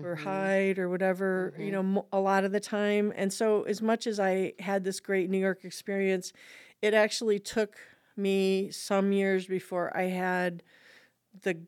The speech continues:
Speaker 1: guts to,
Speaker 2: Mm-hmm.
Speaker 1: to say, "Wait a minute, you
Speaker 2: Mm-hmm.
Speaker 1: aren't hearing what I'm saying," or,
Speaker 2: Mm-hmm.
Speaker 1: you know, "Please let me explain this before you decide."
Speaker 2: Mm-hmm.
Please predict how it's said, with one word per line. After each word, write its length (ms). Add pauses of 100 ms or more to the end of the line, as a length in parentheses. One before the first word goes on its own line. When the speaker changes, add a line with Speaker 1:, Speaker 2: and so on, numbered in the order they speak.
(120)
Speaker 1:
guts 560
to, 120
Speaker 2:
Mm-hmm. 440
Speaker 1:
to 240
say, 260
"Wait 320
a 60
minute, 500
you 200
Speaker 2:
Mm-hmm. 80
Speaker 1:
aren't 260
hearing 340
what 100
I'm 140
saying," 540
or, 260
Speaker 2:
Mm-hmm. 300 (180)
Speaker 1:
you 60
know, 100
"Please 340
let 140
me 160
explain 440
this 360 (460)
before 320
you 160
decide." 600
Speaker 2:
Mm-hmm. 460